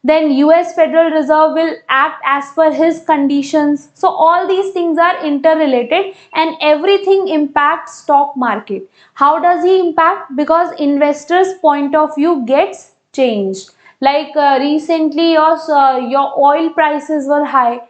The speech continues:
when there was, uh, obviously currently also Russia-Ukraine war is going on,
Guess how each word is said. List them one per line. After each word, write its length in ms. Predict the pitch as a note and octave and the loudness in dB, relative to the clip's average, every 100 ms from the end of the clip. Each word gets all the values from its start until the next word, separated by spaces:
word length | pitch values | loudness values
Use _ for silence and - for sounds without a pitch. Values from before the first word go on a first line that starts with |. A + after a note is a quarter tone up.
| _ _ | _ _
when 300 | - C#4+ C#4+ C#4+ | -2 0 2 2
there 160 | C#4+ | 2
was, 300 | D4 D#4 C4 | 2 0 0
uh, 300 | C#4 - - - _ _ _ - | 0 0 -6 -18 _ _ _ 0
obviously 500 | C4 C4 E4 C#4 D4 | 0 0 -2 -2 -2
currently 560 | D4 C4+ C#4 C#4+ D4+ | 0 -2 -4 -4 0
also 420 | D#4+ C#4 C4+ D4+ D4+ | 0 0 0 0 2
Russia-Ukraine 960 | C4+ C4 D4 C#4+ C#4 C#4+ C#4+ C#4+ C#4 | 0 0 0 0 -2 -2 0 0 0
war 260 | B3 B3+ C4 | 2 2 2
is 180 | C4 A#3 | -2 -2
going 360 | B3 C4 D4 | -2 0 0
on, 260 | C4 A#3 | 0 0